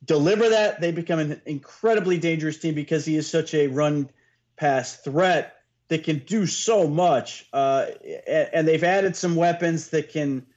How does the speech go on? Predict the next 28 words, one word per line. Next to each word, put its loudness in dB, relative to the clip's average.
that -2
can 0
do -2
more 4
than 0
receivers -4
they 0
have 0
had 0
in -8
the -6
past. -2
I -10
mean, -2
I, -2
you -2
know, 0
the 0
last 2
couple -4
of 2
years, 0
the -2
Ravens 0
receivers -2
might, 0
you -6
know, -2